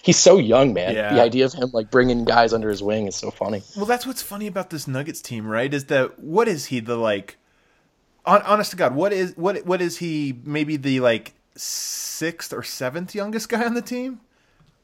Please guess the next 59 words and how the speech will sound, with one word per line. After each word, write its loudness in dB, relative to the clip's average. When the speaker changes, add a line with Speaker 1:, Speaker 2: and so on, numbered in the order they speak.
Speaker 2:
You 2
know 4
what 6
I 10
mean? 2
Like, 6
Speaker 1:
Right. 8
Speaker 2:
he's 2
not 2
the 0
young, 2
Speaker 1:
Yeah, 10
Speaker 2:
like, 6
Speaker 1:
no. 12
Speaker 2:
he's 4
so 2
young, 2
Speaker 1:
Yeah, 8
Speaker 2:
but 10
he's 2
Speaker 1:
you're 6
Speaker 2:
actually 4
Speaker 1:
right. 8
Speaker 2:
significantly -4
older 2
than, -4
than 4
a 2
lot 6
of 0
these -2
guys. 6
I'm 10
Speaker 1:
Someone's 4
Speaker 2:
trying 2
to -2
pull 0
it 4
up 4
right 2
now. -6
He -20
Speaker 1:
someone's 4
Speaker 2:
is, 4
Speaker 1:
gotta 6
be 4
the 6
vet, 6
right? -2
Speaker 2:
he 2
is 0
older 2
than 2
six -4
players, -2
so -2
he -4
is -2
seventh. -2